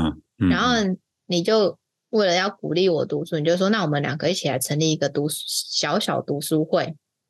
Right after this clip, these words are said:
Speaker 1: 对，对，对。
Speaker 2: 然后叫我选了一本书，然后来读。
Speaker 1: 嗯，嗯，嗯，嗯。
Speaker 2: 好，然后我就真的选了一本书来读，然后我们就约在一个咖啡厅要讨论那，当时候的章节嘛，我记得是第一章跟第二章。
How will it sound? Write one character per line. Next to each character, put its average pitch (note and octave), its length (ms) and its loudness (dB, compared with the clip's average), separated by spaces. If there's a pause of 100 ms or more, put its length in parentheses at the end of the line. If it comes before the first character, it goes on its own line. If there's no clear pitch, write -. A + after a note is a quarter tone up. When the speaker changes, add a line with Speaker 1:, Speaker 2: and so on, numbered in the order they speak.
(340)
Speaker 1:
对， F#2 180 0
对， - 60 2
对。 - 80 -2
Speaker 2:
然 F3 80 0
后 G3+ 60 0
叫 B3+ 220 0
我 F3 160 4
选 D#3+ 260 0
了 D3+ 100 0
一 E3+ 80 2
本 D3 220 -4
书， D3+ 480 0
然 D#3 160 -4
后 E3+ 80 0
来 D3 160 -2
读。 D3 240 -2
Speaker 1:
嗯， F#2+ 240 4
嗯， D#2+ 300 0 (240)
嗯， F#2+ 260 2
嗯。 F2 100 4
Speaker 2:
好， D#2 200 -2 (100)
然 D#3 180 -4
后 G3+ 80 0 (100)
我 F3 100 4
就 G3 100 -2
真 A#3+ 160 0
的 A3+ 80 0
选 D#3+ 160 -2
了 E3 80 2
一 F#3+ 40 2
本 D#3+ 180 -2
书 F#3 100 0
来 D3+ 160 2
读， D3 180 -4
然 D#3 140 -2
后 G#3+ 100 2
我 F#3 60 2
们 D3 160 0
就 G3 160 2
约 F#3 180 4
在 F3 300 -2
一 E3 140 0
个 D#3 160 0
咖 E3 180 -4
啡 E3 160 0
厅 E3 140 0
要 E3 340 0
讨 D3 300 -2
论 F#3 280 2
那， E3+ 160 -2 (200)
当 F#3+ 200 -2
时 - 200 0
候 F#3 160 0
的 D3 100 -2
章 D#3+ 300 -2
节 A#2 200 -2
嘛， - 100 -8
我 C#3+ 40 -4
记 F3 140 0
得 D#3+ 60 0
是 F3 100 -6
第 E3+ 180 0
一 E3 60 -2
章 D3 160 -2
跟 D3+ 180 -2
第 C#3+ 160 0
二 B2 80 -2
章。 - 320 -12